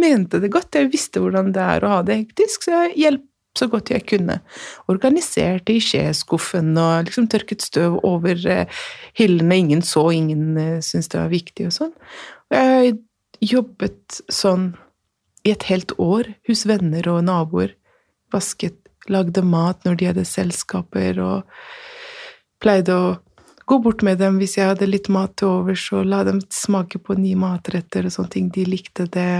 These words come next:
og det var sånn når de hadde selskaper og sånne ting, så pleide de å spørre om jeg kan lage mat til dem. Og det gjorde at jeg fikk litt penger ekstra. Noen kroner ekstra. Hva kunne jeg få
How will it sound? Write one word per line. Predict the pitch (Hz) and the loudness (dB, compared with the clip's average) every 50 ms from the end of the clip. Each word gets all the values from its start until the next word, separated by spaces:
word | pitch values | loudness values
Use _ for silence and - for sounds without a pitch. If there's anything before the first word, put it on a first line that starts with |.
| 175 180 | -2 -2
og | 185 185 196 | -4 -4 -2
det | 190 190 | -2 -2
var | 190 180 185 | -2 -2 -2
sånn | 196 190 185 | -2 0 0
når | 185 190 190 180 | 0 -2 -2 -4
de | 196 185 180 | -4 -4 -4
hadde | 196 185 180 196 180 | -4 -6 -6 -6 -8
selskaper | - - 196 180 170 - - - - 190 - - 185 180 | -6 -4 -4 -4 -4 -6 -8 -6 -8 -6 -6 -6 -6 -6
og | - | -6
sånne | - 190 180 - - | -6 -8 -8 -4 -4
ting, | 202 190 - | -4 -4 -4
så | - 190 | -8 -8
pleide | - 202 196 185 170 | -6 -4 -4 -4 -4
de | 196 190 | -4 -6
å | - | -6
spørre | - - 202 190 190 | -4 -4 -2 -2 0
om | 190 - | -2 -2
jeg | 185 - | -4 -4
kan | - 202 196 202 | -4 -4 -2 -2
lage | 196 190 202 196 | -2 -2 0 0
mat | 202 208 208 208 - - | 0 0 0 -2 -4 -8
til | - 185 - | -10 -4 -2
dem. | 208 202 202 202 202 202 - - - - - - - - - - _ | 0 0 2 0 -2 -4 -8 -18 -20 -20 -20 -20 -20 -20 -20 -20 _
Og | _ 220 180 175 233 | _ -2 2 4 6
det | 254 277 311 302 254 | 6 6 6 4 2
gjorde | 196 185 190 180 180 180 214 233 214 | 2 2 2 2 2 2 0 0 -2
at | 202 - - - 196 | -4 -6 -8 -4 -2
jeg | 185 175 170 175 175 180 180 180 185 185 170 - - _ _ _ _ _ _ _ _ _ _ _ _ _ _ _ _ - - - - - - | 0 0 2 0 0 2 2 2 0 0 -2 -4 -12 _ _ _ _ _ _ _ _ _ _ _ _ _ _ _ _ -20 -18 -18 -18 -4 -2
fikk | 220 208 214 - 202 | -2 -2 -2 -2 0
litt | 190 190 202 196 - - _ _ - - _ 196 | 0 0 0 -2 -4 -14 _ _ -20 -6 _ 2
penger | 180 175 175 175 190 - 208 | 2 4 4 2 2 0 -4
ekstra. | - - - - - - 254 262 254 220 - - _ _ _ _ _ _ _ _ _ _ _ _ _ _ _ _ _ _ _ _ _ _ _ _ 226 | -6 -6 -8 -6 0 2 4 4 4 2 0 -6 _ _ _ _ _ _ _ _ _ _ _ _ _ _ _ _ _ _ _ _ _ _ _ _ 6
Noen | 240 254 262 262 240 220 214 220 233 254 247 226 202 - - | 6 8 8 8 6 6 6 6 6 6 4 4 0 -4 -2
kroner | - 240 233 220 220 233 233 240 | 2 4 4 6 6 4 4 2
ekstra. | 226 - - 240 254 240 | 0 0 0 2 2 2
Hva | 202 226 240 233 240 | 4 2 2 0 0
kunne | - 208 196 190 | 0 2 2 2
jeg | 185 185 190 180 | 2 0 -2 -2
få | - 208 196 | 0 0 2